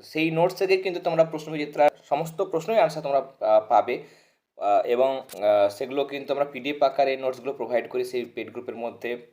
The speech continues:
আহ, রায় মার্টিন প্রশ্নবিচিত্রার সলিউশন আমরা করছি পিডিএফ, সেই পিডিএফটা কিন্তু সেই পেইড গ্রুপের মধ্যে,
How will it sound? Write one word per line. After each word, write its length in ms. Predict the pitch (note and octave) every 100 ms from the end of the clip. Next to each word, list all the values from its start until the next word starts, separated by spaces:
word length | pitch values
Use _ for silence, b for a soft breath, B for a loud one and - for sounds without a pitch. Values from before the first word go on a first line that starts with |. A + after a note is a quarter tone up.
| _
আহ, 400 | - F2+ G2+ -
রায় 280 | - G#2 A#2
মার্টিন 260 | C3+ C3 C3
প্রশ্নবিচিত্রার 540 | C3 - B2+ B2+ C3+
সলিউশন 380 | B2+ B2 B2+ C3+
আমরা 180 | B2+ B2
করছি 300 | C#3+ - -
পিডিএফ, 360 | - A#2+ C#3 D3+ B B B B -
সেই 80 |
পিডিএফটা 400 | D3+ D3+ D3+ D#3
কিন্তু 220 | - D#3+ -
সেই 120 | D3+
পেইড 220 | B2+ A2+
গ্রুপের 200 | C3 A#2+
মধ্যে, 380 | A#2+ A2+ D#3